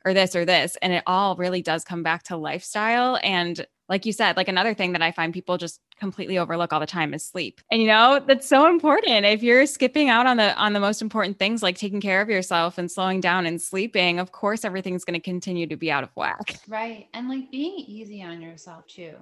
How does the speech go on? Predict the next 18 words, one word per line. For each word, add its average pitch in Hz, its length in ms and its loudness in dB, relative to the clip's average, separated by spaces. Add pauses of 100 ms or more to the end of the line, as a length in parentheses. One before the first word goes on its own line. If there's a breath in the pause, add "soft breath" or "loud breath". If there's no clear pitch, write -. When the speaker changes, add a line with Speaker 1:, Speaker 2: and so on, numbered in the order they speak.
Speaker 2:
Because 220 120 -6
Speaker 1:
Yeah. 190 360 -4 (160)
Speaker 2:
there's 240 200 -12
gonna 285 260 -6
be 254 120 -12
days 190 380 -12
where 185 100 -16
you 185 120 -12
can't 180 560 -16
eat 226 180 -10
as 208 180 -14
well 190 220 -14
as 185 160 -18
you'd 185 160 -20
like 180 260 -16
to, 165 440 -20
or 208 80 -20
get 247 220 -16